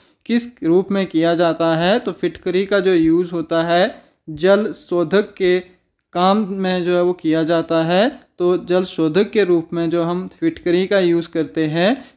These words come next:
नेक्स्ट क्वेश्चन देखिए, लोहे को जंग, लोहे के जंग को रोकने के लिए उपयोग किया जाता है। तो जब आपके पास लोहे के ऊपर जंग लग जाता है तो हम उसके ऊपर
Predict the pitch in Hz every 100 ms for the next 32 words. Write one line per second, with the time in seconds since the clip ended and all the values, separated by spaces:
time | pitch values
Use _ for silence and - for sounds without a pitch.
0 | - 180 - - 170 180 190 175 165 190
1 | 190 196 - _ - 175 175 170 208 214
2 | 202 202 196 165 190 214 220 - _ _
3 | _ _ _ _ _ _ _ - 175 165
4 | 196 220 214 180 185 202 202 190 175 165
5 | 190 190 185 185 190 190 170 - 180 190
6 | 190 170 170 165 156 156 156 156 170 226
7 | 214 160 165 165 160 180 185 175 170 180
8 | 180 175 175 - _ _ _ - 120 143
9 | 156 143 196 208 208 175 185 175 170 196
10 | 196 165 156 160 156 160 175 185 180 180
11 | 170 - 175 170 165 180 175